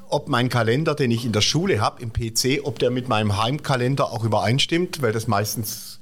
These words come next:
nicht funktioniert. Ich hab meistens Termine, die ich, die der Kalender vergisst oder die ich vergesse und dann bin ich immer wieder überrascht, was, wer um halb acht schon auf der Matte steht. Ähm,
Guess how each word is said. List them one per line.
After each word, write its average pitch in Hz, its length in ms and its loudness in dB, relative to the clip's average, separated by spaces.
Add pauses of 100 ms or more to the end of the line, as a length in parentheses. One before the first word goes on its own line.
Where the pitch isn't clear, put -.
nicht 104 200 -4
funktioniert. 117 640 2 (720)
Ich 117 100 0
hab 123 100 0
meistens 117 400 0
Termine, 139 500 2 (300)
die 104 180 2
ich, - 220 -6
die 104 100 0
der 95 80 2
Kalender 92 380 0
vergisst 107 440 0
oder 101 160 0
die 127 100 -2
ich 143 180 -2
vergesse 143 400 0
und 104 100 -4
dann 107 120 0
bin 110 120 0
ich 101 140 -2
immer 101 160 0
wieder 95 140 0
überrascht, 87 420 0
was, - 320 -4
wer 95 160 -2
um 87 120 -4
halb 92 160 -2
acht - 160 -4
schon 107 140 -2
auf 85 140 -6
der - 80 -2
Matte 98 240 -2
steht. 143 320 -2 (1040)
Ähm, 135 320 0